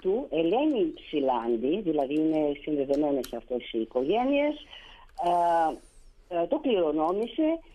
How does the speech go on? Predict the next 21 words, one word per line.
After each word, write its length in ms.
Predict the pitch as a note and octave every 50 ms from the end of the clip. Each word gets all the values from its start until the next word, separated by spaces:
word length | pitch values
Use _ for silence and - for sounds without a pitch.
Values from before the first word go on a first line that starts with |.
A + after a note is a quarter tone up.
| - - - - - - - - -
και, 160 | - C#4+ C#4+ C#4 C4+ C4 C4 B3+ B3 B3 A#3 - - - - G#3 G#3+ G#3 G#3 G3+ G3 G3 F#3+ F#3+ F#3 F3+ F3+ F3 - -
ε, 40 | G#3+
νομίζω 480 | G3 F#3+ G3 A3 A#3+ B3+ G#3+ A#3 A#3 A3+
το, 200 | A#3 - G#3+ G#3 G3+ F#3 F3 F3 E3+ E3 D#3+ D#3 - - -
ε, 540 | E3 C#3+ D3 - - - - - C3 - -
χίλια 200 | - G#3+ G3+ F#3
οκτακόσια 580 | F3 F3+ - F3 E3+ - F#3 F#3 F3+ - F#3 E3
ογδόντα 460 | D3+ D#3 E3 F3 E3+ E3+ D#3+ E3 D#3+ D#3 E3 F3+ F#3 F3
ένα, 300 | D#3 C#3+ C#3 D3+ G#3 B3 - - - _ _ _ - - - - - - E3+
ε, 380 | E3 E3 D#3+ D#3+ D#3 D#3 D3+ - - - - - - -
το 80 | E3+ E3
πούλησε. 640 | - - E3+ D3+ B2+ A2 - - - G2+ G2+ G#2+ - - - - - - - - - - - - - - - _ - - -
Ε, 760 | D#3+ D#3+ D#3 D3+ D3+ D3+ D3 D3 C#3+ C#3+ B2+ - - A#3+ A3+
το 80 | A#3 A3+
πούλησε 460 | A3+ A#3+ A3+ G3 F#3 - - B3+ B3 - -
σε 100 | - A#3 G#3+
Γερμανούς, 760 | G3 F3+ F#3+ F3+ F3 F3+ F3+ F3 F#3 F#3 F#3 D#3+ B2+ - - D3
αν 140 | C#3 C3
δεν 100 | C3 C3
κάνω 240 | C3 C3 B2 B2 A#2+ A#2+ A#2+
λάθος. 680 | A#2+ A#2+ C3+ D#3 - - C4+ D4 E4+ - - - -